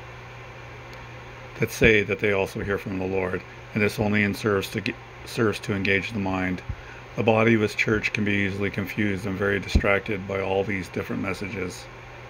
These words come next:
Jesus Christ strongly recommends that each of his children study the scriptures as often as possible, so his Holy Spirit can write his words upon your heart. His Spirit will also give you the discernment you need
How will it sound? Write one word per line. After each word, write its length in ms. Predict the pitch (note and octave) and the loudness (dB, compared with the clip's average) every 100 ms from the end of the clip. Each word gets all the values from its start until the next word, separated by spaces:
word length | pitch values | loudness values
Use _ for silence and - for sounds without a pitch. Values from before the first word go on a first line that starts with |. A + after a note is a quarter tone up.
| - - - - - | -16 -16 -16 -14 -2
Jesus 320 | A2 A2 - | 2 2 2
Christ 320 | A#2+ G#2 G2 | 4 4 4
strongly 540 | - A2+ G#2 G#2+ G#2+ | 0 0 2 4 4
recommends 580 | G#2 G2+ G#2+ G#2 G2 F#2+ | 4 2 2 0 0 -2
that 120 | G#2 G2 | 0 2
each 200 | G2+ - | 0 0
of 60 | |
his 140 | G#2 - | -4 -2
children 420 | A#2 G2+ F#2+ F2+ | 0 0 0 -4
study 300 | - G#2+ G2 | -2 -2 0
the 100 | G2 | -2
scriptures 540 | - A#2 - A2+ F2+ | -2 -2 -2 -2 -2
as 140 | G2 G2+ | -4 -2
often 320 | F#2+ - G2 | -2 -2 -6
as 100 | F#2 | -4
possible, 580 | G#2 G2 F#2+ - F#2 F2+ - - - | -2 0 -2 -4 -4 -6 -10 -16 -16
so 220 | - A#2 G#2 | 0 4 4
his 80 | |
Holy 260 | - A2+ A2 | 6 4 4
Spirit 460 | - - A2+ G#2+ G#2+ | 2 2 4 4 0
can 160 | G#2 | -2
write 180 | G2+ G2 | 0 0
his 220 | G2+ G#2+ | 0 -4
words 280 | A2 G2+ F#2+ | 0 0 -2
upon 280 | - G#2 G2 | -2 -2 -2
your 160 | G2 | -2
heart. 280 | G2 G2+ G2 - - - - | 0 2 0 -2 -16 -16 -2
His 160 | - A2+ | 0 2
Spirit 340 | - A2 A2 | 6 6 6
will 140 | A2 | 4
also 280 | G2+ G2+ B2 | 2 2 0
give 220 | G#2+ G2 | -2 0
you 100 | G#2+ | 0
the 100 | G#2+ | 0
discernment 580 | F#2+ - - G#2+ A2 A2+ | -2 -4 -2 0 0 2
you 80 | A2+ | 2
need 360 | A2 G2+ F#2+ | 2 2 -2